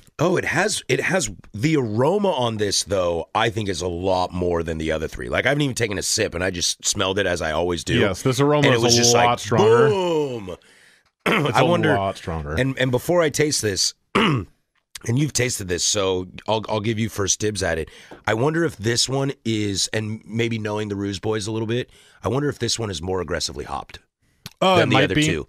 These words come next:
Speaker 2: It does kinda have a little bit more bitterness
Speaker 1: That,
Speaker 2: to it.
Speaker 1: yeah, that it's got the rice flakes, just like the other threes, just like the rice lager style they're going for.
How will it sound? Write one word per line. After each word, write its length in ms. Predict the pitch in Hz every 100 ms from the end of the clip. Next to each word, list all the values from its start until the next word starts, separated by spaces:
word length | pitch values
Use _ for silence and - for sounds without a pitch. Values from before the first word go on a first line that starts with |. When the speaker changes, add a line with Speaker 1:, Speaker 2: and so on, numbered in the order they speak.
| -
Speaker 2:
It 100 | 151
does 200 | 143 185
kinda 200 | - 165
have 140 | 139 135
a 40 |
little 200 | 120 120
bit 180 | 113 117
more 140 | 117
bitterness 380 | 104 113 117 123
Speaker 1:
That, 120 | - 131
Speaker 2:
to 40 |
it. 40 | 127
Speaker 1:
yeah, 120 | 117
that 160 | 101 110
it's 160 | 104
got 260 | - 127 143
the 80 | 143
rice 280 | 135 135
flakes, 440 | - 135 127 117 -
just 280 | - 123 -
like 200 | 131 127
the 120 | 135
other 180 | 123 123
threes, 420 | 117 120 117 101
just 280 | - 120 -
like 180 | 123 -
the 100 | 120
rice 300 | 113 117 -
lager 380 | 110 110 107
style 340 | 107 - 104 107
they're 140 | 104
going 320 | 87 107 113 101
for. 320 | 95 87